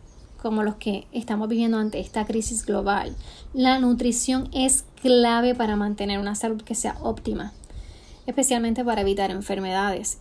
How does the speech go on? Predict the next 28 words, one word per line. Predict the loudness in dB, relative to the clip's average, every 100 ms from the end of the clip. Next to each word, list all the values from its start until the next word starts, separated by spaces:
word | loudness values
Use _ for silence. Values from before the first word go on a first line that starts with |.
| -4
Y | 0
resulta | 0 0 0 -2 -4
que | -6
cuando | -6 -8
estamos | -6 -6 -2
en | -2
estos | -2 -4 -2
momentos | 0 0 -2 -4 -6 -6
donde | -6 -6 -6 -8
hay | -8 -4 -2 -4
tanta | -4 -6 -4
tensión, | -4 -4 -2 -2 -2 -2 -4
ansiedad | -4 -4 -2 -2 -2 -4 -6
e |
incertidumbre, | -4 -2 -4 -4 0 0 0 -4
es | -2 0
bien | 4 2 2
fácil | -2 -2 -2 -2 -2 -2
que | -4
tú | -2 -4
y | 0 0 2
yo | 0 0 -2 -6 -16 -16 0
caigamos | 2 4 2 2 0 0 -4 -10 -20 -20 -8
en | 0 2 4
las | 2 0 0
de | 0
comer | 0 2 4 4 4 2 2 0 -4 -8 -18 -18 -10 0
alimentos | 2 4 4 2 0 -2 -2 -4